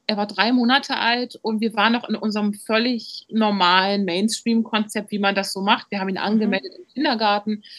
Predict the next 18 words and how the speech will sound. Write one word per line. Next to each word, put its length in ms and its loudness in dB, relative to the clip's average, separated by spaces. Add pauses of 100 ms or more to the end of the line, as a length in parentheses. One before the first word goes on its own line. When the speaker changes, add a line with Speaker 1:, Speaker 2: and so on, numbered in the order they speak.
(180)
Speaker 1:
Der 140 2
Speaker 2:
Mhm. 40 2
Speaker 1:
lag 260 2
noch 200 -12
mit 120 -20
drei 160 2
Monaten 520 0
selbstverständlich 880 -4
in 180 -2
seinem, 580 0
ähm, 340 -8 (420)
äh, 360 -14
in 100 -14
seinem 180 -10
Kinderwagen, 600 4
genau, 280 -2 (420)
Speaker 2:
Mhm. 80 -4
Speaker 1:
ähm, 260 0